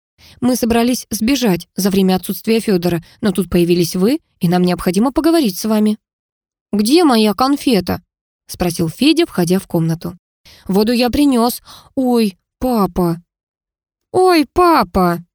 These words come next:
передразнил его старший Круглов. "Собирайся, поедем". "Куда?"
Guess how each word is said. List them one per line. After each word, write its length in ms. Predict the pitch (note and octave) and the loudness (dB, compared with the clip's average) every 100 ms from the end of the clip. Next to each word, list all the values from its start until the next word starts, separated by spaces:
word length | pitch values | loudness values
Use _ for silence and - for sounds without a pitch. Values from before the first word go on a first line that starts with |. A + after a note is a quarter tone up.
| _ - | _ -4
передразнил 640 | F#3 F3 F3 E3+ E3+ C#4 | 0 0 0 0 0 0
его 280 | E4 F#3+ A3+ | 0 0 -2
старший 380 | - F#3+ F#3+ A3 | -2 -4 -4 -6
Круглов. 520 | A3+ A3+ F#3+ D#3+ - _ - | -6 -4 0 -2 -4 _ -8
"Собирайся, 680 | - F#3+ G#3+ A#3 A#3 F3+ | -4 -2 0 0 -2 -4
поедем". 600 | F3+ F#3 G#3 G#3 D#3+ D#3+ _ _ _ _ _ _ _ - | -2 0 0 -2 -4 -8 _ _ _ _ _ _ _ -6
"Куда?" 600 | E4+ F4+ D4 G#3 F3+ | -2 0 2 0 -2